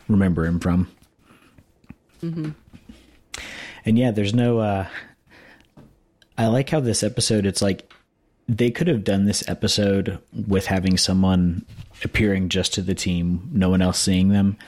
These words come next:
Speaker 1: and had it be the same kind of thing where there's no real, like,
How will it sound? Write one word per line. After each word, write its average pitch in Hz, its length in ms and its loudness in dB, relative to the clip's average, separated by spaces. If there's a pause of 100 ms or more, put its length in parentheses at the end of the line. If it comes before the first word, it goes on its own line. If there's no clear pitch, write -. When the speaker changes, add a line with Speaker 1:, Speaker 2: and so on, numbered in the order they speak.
(300)
Speaker 1:
and 98 120 -2
had 98 140 0
it 92 100 -2
be 98 80 -2
the 90 120 -2
same 98 240 0
kind 95 160 -2
of 90 80 -2
thing 92 200 0
where 90 160 0
there's 92 220 -2
no 120 160 2
real, 101 280 0
like, 85 320 -6